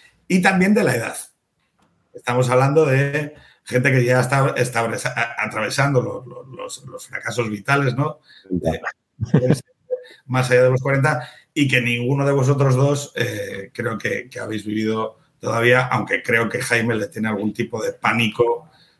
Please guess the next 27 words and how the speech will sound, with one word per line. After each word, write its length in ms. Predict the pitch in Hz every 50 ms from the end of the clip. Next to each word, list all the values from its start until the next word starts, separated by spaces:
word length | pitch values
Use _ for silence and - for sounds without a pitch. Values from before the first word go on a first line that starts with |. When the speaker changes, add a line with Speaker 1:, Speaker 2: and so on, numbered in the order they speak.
| _ _
Speaker 1:
eh, 260 | - - - 110 104 - - - - - - - - -
moral, 520 | 110 110 104 101 113 127 127 120 107 107
¿no? 200 | 113 143 165 151
A, 120 | 131 127 - - - - -
a, 360 | - - 107 - 107 107 120
a 160 | - - -
pasar 280 | - 113 117 - 135 131
ese 160 | 131 127 135
umbral 340 | 131 123 120 123 123 131 131
de 60 | 127
los 120 | 120 117 -
cuarenta. 520 | - 120 113 120 123 110 98 - - - _ _ _ _ _ _ _ _
Speaker 2:
Yo, 220 | - - 113 117 113
Pedro, 240 | 143 143 147 143
es 80 | 123 -
que 80 | - 123
el 60 | 120
otro 160 | 117 117 120
día 140 | 113 113 107
te 60 | 104
escuché 280 | - - - - - 95
con 140 | - 90
Tubao 420 | 82 87 85 90 90 87 87 - - -
y, 460 | 98 90 87 87 85 85 85 78 92
y 120 | 90 85 82
decíais 640 | 82 80 - - 95 90 85 85 82 82 80 -
que 540 | - - 82 82 80 80 80 80 80 78 76